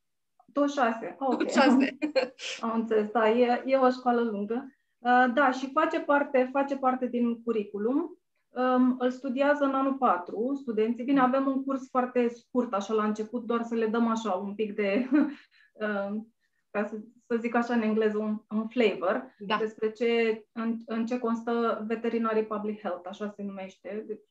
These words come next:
Speaker 1: uh, control, uh, sănătate publică. Uh, și după aceea îl studiază mai intens în anul patru, iar în anul cinci facem, uh, lucrări practice cu ei, învață partea mai, mai practică. Deci, uh,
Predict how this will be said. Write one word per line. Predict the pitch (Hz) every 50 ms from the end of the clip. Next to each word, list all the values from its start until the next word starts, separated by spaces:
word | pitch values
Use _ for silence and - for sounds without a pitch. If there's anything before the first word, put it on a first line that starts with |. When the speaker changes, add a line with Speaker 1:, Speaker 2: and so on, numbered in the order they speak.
| _ _
Speaker 1:
uh, | _ 214 214
control, | 208 - 214 214 - 226 214 208 202 - -
uh, | 233 214 214 214 233 - _ _ _ _ _ _ _
sănătate | - 233 233 233 233 226 220 220 208
publică. | 208 - 202 214 233 247 247 302 311 339 349 339 - _ _ _ _ _ _ _ _ _
Uh, | - 254 262 269 269
și | 269 277
după | 247 269 - 277
aceea | 277 277 277 302 311 302
îl | 294 285
studiază | 294 - - 254 247 285 285 285 285 277
mai | 269 262 262
intens | 269 254 262 269 269 269 269
în | 269 262
anul | 262 254 254 254 247 247
patru, | - - 214 170 - - - - 254 285 302
iar | 294 269 269
în | 277 277 277
anul | 277 277 277 277 262
cinci | - - 277 277 277 -
facem, | - 269 262 262 - 269 269 269 262 262
uh, | 262 262 262 254 254 254 262 - - _ _ _ _ _
lucrări | - 247 254 254 277 269 269 262
practice | 269 269 262 247 226 - - - 202 - - 202
cu | 202 - 208
ei, | 196 185 185 190 190 -
învață | 214 214 214 226 226 226 226 233 233
partea | 220 - - 226 226 233 240 226
mai, | 226 226 220 220 220 220 226 233
mai | 208 214 214 -
practică. | - 208 165 - - - _ - - - 180 202 202
Deci, | 208 220 214 - -
uh, | - 247 247 254 254 247